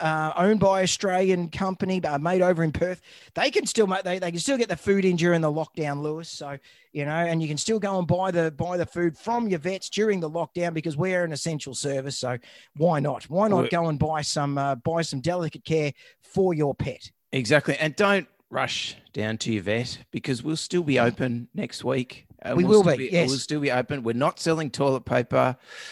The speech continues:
Speaker 2: You don't need to stock up. You don't need to
Speaker 1: Well
Speaker 2: get fifty bags of cat litter because it's, it's just a short lockdown. So don't.
Speaker 1: Well, I've, I've, I felt so guilty yesterday, Lewis, as I was walking out from work because, uh,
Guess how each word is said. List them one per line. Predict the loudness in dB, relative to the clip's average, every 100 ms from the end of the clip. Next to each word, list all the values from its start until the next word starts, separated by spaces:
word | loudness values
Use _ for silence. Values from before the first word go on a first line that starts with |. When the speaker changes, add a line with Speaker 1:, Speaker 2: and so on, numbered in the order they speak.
| -18 -20 -16
Speaker 2:
You | -4
don't | 2 4 4
need | 0
to | 0
stock | -2 0 2
up. | 2 2 -2 _ _ _ _
You | -8
don't | -2 0 0
need | -4 -2
to | -2
Speaker 1:
Well | -2 -8 _ -6
Speaker 2:
get | -4 -4 -8
fifty | -20 _ _ -6 -4 -4
bags | -2 -2 -2 -4
of | -8 -8
cat | -8 -8 -4
litter | -4
because | -4 -6 -6 -6
it's, | -8 -10 -12
it's | -12 -14
just | -14 -12 -10
a |
short | -8 -2 -2 -2
lockdown. | -10 -10 -10 -10 -12
So | -14
don't. | -10 -6 -4
Speaker 1:
Well, | -2 0
I've, | 0 -2 -2
I've, | -4 -4 _
I | -6
felt | -2 0 0
so | 2 2
guilty | 4 2 2 2
yesterday, | 0 0 0 2
Lewis, | 2 2
as | 0 -2
I |
was | 0
walking | 2 2 2 -2
out | -2
from | -4 -2
work | 2 2 0
because, | -4 -2 -2 -2
uh, | -2